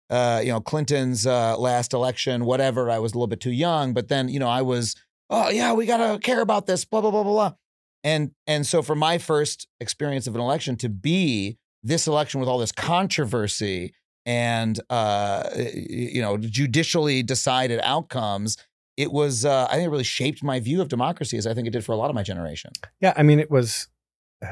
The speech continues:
Speaker 2: it was a cathartic moment for <laughs> the United States and a wake-up call about how poorly run our election system was. Our election systems a-, are actually run much better today in terms of the machinery.
Speaker 1: Oh, okay, I was gonna say a wake-up call and we went right back to sleep 'cause I didn't think we improved anything, but
Speaker 2: Well,
Speaker 1: maybe I'm wrong.
Speaker 2: so, you know,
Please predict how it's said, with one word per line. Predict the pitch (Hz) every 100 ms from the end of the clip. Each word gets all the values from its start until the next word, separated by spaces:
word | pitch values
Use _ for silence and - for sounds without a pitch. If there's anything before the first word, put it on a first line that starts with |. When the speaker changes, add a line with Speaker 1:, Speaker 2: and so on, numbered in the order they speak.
| -
Speaker 2:
it | 139
was | 117 120
a | 104 - -
cathartic | 139 165 165 143 151
moment | 143 156 151
for | 151 135 127 - -
<laughs> | -
the | 170 185
United | 147 131 120
States | - 143 147
and | 135
a | 120
wake-up | 151 185 143
call | - 127 131
about | 139 131
how | 127 120 120 - _ _ _ _ _
poorly | - 165 143
run | 120 147 151
our | 117
election | 120 147 143
system | 120 120 123
was. | 117
Our | 160
election | 226 226 156
systems | 170 - 135
a-, | 143 -
are | 139 135
actually | 151 - 139
run | 123 139 127 123
much | 139 - -
better | 131 143
today | 113 117 107
in | 104
terms | 131 123
of | 117
the | 98
machinery. | 82 - 175 143
Speaker 1:
Oh, | - 143
okay, | 107
I | 147
was | 214
gonna | 254
say | 196 170
a |
wake-up | 160 160 139
call | 160 147
and |
we | 139
went | 139
right | 127 135
back | 127
to | 120
sleep | - 208 -
'cause | 135 131
I |
didn't | 160 139
think | 131 120
we |
improved | 123 175 190 139
anything, | 98 104
but | 208
Speaker 2:
Well, | 185 208
Speaker 1:
maybe | 240
I'm |
wrong. | 240 156
Speaker 2:
so, | - 196 175 165
you | 175
know, | 160 131